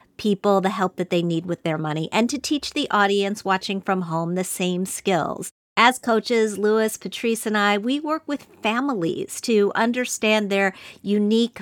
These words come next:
financial goals and challenges and really dig in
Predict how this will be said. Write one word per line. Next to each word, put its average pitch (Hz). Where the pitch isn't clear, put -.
financial 196
goals 180
and 170
challenges 165
and 220
really 269
dig 202
in 180